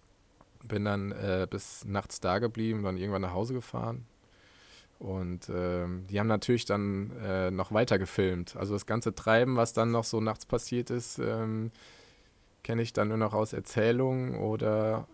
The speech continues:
ähm, eben von diesem Tape, sag ich mal. <laughs> Aber auch so eine Aktion war halt ganz cool, um die, um die Klassengemeinschaft irgendwie zu stärken und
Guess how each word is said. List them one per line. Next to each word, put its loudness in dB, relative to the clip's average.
ähm, -2
eben -2
von -2
diesem -2
Tape, 4
sag -6
ich -14
mal. -12
<laughs> -2
Aber 6
auch 8
so 4
eine -2
Aktion -2
war 4
halt 0
ganz -4
cool, 2
um 0
die, -2
um -8
die -8
Klassengemeinschaft -2
irgendwie -2
zu -8
stärken -2
und -10